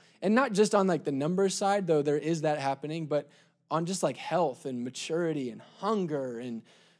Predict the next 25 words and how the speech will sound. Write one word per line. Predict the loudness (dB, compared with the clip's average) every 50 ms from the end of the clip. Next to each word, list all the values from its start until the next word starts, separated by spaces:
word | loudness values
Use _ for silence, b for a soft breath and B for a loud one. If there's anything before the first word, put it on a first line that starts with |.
| b b b b b _ _ _ _ _ _ _ _ _ -8
disci-, | -4 -2 0 0 2 4 4 4 4
making | 4 2 4 4 2 0
disciples, | 0 -2 -2 0 0 0 0 2 0 -4 -6 -6
everything. | -4 -4 -4 -2 -2 -2 -2 -2 -4 -6 -6 -6
It's | -6 -6
just, | -6 -6 -4 -2
like, | -2 -2 -2 -2 -8 -16 _ _ _ _ -14
ten | -4 0 0 2 2
X | 0 -2 -4 -6 -8 -10 -10 -6
better | 0 4 4 4 4 2 -2 -4
than | -4 -4 -4
it | -2 0
was | 0 0 0 0 -2
two | -4 -4
years | -2 -2 -2 -2 -4 -6
ago. | -8 -10 -12 -12
So | -6 0 4 4 4
exciting | 4 4 0 0 0 0 0 0 -2 -6
to | -8
see | -6 -4 -4 -2
God | -2 -2 -2 -2
be | -4 -6
faithful | -6 -4 -6 -6 -6 -10 -14 -12
to | -8 -6
that. | -6 -4 -6 -6 -10